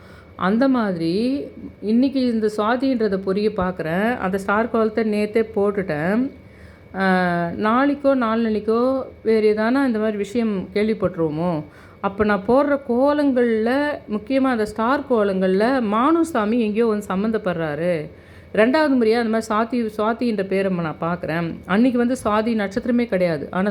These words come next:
சுவாதின்ற பொரி பாக்கெட் இது பண்றேன். மறுநாள் நான் போற வழியெல்லாம் எனக்கு வந்து மானுசாமியும் தங்கவேல் சாமியும் காட்சி கொடுக்குற மாதிரி ஆகுது. ஆனா, இந்த சுவாதின்றது, அப்போ அந்த மானுசாமினே நான் எப்பவுமே உங்களுக்கு சொல்வேன், ஒரு கரண்ட் கனெக்ஷன் மாதிரி இவரு.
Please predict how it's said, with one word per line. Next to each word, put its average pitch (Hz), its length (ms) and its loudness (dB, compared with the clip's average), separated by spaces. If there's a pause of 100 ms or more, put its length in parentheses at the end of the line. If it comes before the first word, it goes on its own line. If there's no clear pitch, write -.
சுவாதின்ற 202 520 0
பொரி 190 220 -2
பாக்கெட் 185 360 -2
இது 165 140 -8
பண்றேன். 202 360 -4 (400)
மறுநாள் 294 480 4
நான் 254 180 2
போற 226 240 2
வழியெல்லாம் 202 400 0
எனக்கு 185 240 -2
வந்து 196 280 2
மானுசாமியும் 185 720 0
தங்கவேல் 190 420 -2
சாமியும் 180 460 -2 (340)
காட்சி 208 300 2
கொடுக்குற 170 260 0
மாதிரி 185 200 0
ஆகுது. 190 520 -2 (520)
ஆனா, 202 240 0
இந்த 262 280 2
சுவாதின்றது, 247 920 0
அப்போ - 360 -2
அந்த 262 80 4
மானுசாமினே 247 800 2
நான் 226 140 0
எப்பவுமே 202 280 0
உங்களுக்கு 202 260 0
சொல்வேன், 180 320 -2 (120)
ஒரு 185 240 -2
கரண்ட் 254 340 0
கனெக்ஷன் 190 380 -2
மாதிரி 165 260 -2
இவரு. 160 420 -2